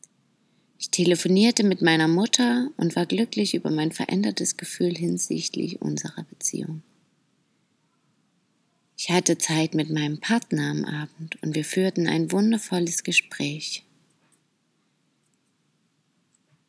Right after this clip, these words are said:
Ich legte online Karten und es wurde immer wieder bestätigt, dass nun etwas Neues begann, dass das Rad des Schicksals sich dreht,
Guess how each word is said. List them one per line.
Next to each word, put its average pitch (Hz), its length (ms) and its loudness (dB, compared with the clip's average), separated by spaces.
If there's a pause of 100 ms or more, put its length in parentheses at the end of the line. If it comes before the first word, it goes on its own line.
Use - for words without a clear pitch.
(160)
Ich - 140 0
legte - 400 2
online 151 360 2
Karten 175 420 0
und 165 160 4
es 175 180 0
wurde 185 200 2
immer 226 360 4
wieder 196 280 2
bestätigt, 165 920 0
dass 156 160 -2
nun 190 280 2
etwas 175 340 0
Neues 160 400 0
begann, 143 540 -6 (180)
dass - 160 -2
das 156 260 0
Rad 185 300 0
des 180 160 2
Schicksals - 640 0
sich - 220 0
dreht, 175 420 -2